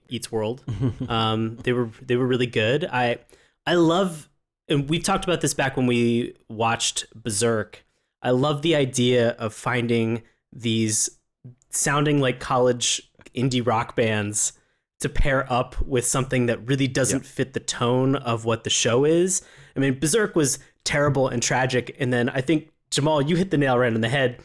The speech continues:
Speaker 1: This is murderous children.
Speaker 2: Mm-hmm.
Speaker 1: This is, uh, child
Speaker 3: Yeah.
Speaker 1: mercenary training
Speaker 2: Mm-hmm.
Speaker 1: for
Speaker 3: Yeah.
Speaker 1: pretty much this entire show.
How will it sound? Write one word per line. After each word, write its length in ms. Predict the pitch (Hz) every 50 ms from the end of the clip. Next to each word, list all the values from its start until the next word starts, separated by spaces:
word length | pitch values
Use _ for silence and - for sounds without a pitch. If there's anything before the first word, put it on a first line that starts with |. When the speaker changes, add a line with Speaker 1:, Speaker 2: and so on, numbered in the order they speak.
| - - - - - _ _ -
Speaker 1:
This 300 | 131 127 131 170 - -
is 180 | 151 127 135 131
murderous 600 | 120 123 135 147 156 151 143 143 131 127 - -
children. 480 | - 160 143 143 135 131 117 120 123 - - _ _ -
Speaker 2:
Mm-hmm. 220 | 131 123 123 135 151 151
Speaker 1:
This 180 | - 147 139 156
is, 140 | 147 135 143
uh, 240 | 131 127 120 113 113
child 720 | - - - 190 156 151 160 151 147 147 139 135 139 143 139 - - -
Speaker 3:
Yeah. 120 | - 120 131 - -
Speaker 1:
mercenary 680 | - 131 131 135 143 147 143 - 165 151 135 127 120 123
training 520 | 123 - - 151 143 139 127 120 117 120 113
Speaker 2:
Mm-hmm. 240 | - - - - 101
Speaker 1:
for 60 | -
Speaker 3:
Yeah. 60 | -
Speaker 1:
pretty 120 | - 214 196
much 180 | 131 113 - -
this 140 | 123 110 -
entire 300 | 110 104 - 110 95 95
show. 340 | - - 143 117 104 104